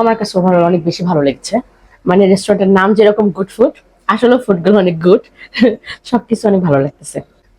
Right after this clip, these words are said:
So, থার্ড আমি পটেটো ওয়েজেসটা ট্রাই করবো। এটা হচ্ছে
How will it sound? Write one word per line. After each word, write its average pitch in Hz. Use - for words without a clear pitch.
So, -
থার্ড 208
আমি 226
পটেটো 190
ওয়েজেসটা 165
ট্রাই 147
করবো। 185
এটা 175
হচ্ছে 160